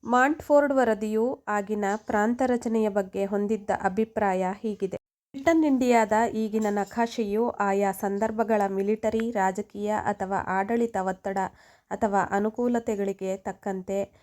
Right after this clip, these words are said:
ರೂಪಿತವಾಗಿಯೇ ಹೊರತು ಸಹಜ ಸಂಬಂಧ ಅಥವಾ ಜನತೆಯ ಬೇಡಿಕೆಯನ್ನ ಲಕ್ಷಿಸೆಯಂತೂ ಇಲ್ಲ.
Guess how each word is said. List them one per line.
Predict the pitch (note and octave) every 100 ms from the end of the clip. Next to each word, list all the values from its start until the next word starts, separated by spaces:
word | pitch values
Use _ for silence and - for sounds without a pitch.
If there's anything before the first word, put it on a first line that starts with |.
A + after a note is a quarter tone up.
| _ _ -
ರೂಪಿತವಾಗಿಯೇ | C4 B3+ B3 A#3 G#3+ G3 G3 G#3 A3
ಹೊರತು | A3 G3 F#3+ G3 A3 - _ _ _
ಸಹಜ | - A3 G#3 G#3 F#3+ G3+
ಸಂಬಂಧ | G#3+ A3+ G#3 G3 G3 F#3+ G3 G3+
ಅಥವಾ | G3+ G3 F#3 F#3
ಜನತೆಯ | F#3 F#3 G3+ A#3+ G#3+
ಬೇಡಿಕೆಯನ್ನ | F#3+ F#3+ G3 A#3 G#3+ G#3+ G3 G3 F#3+ - - _ _ _ _ -
ಲಕ್ಷಿಸೆಯಂತೂ | G#3+ G#3+ B3+ B3 A#3+ A3 F#3+ F#3+ F#3+ G3
ಇಲ್ಲ. | A3 G3+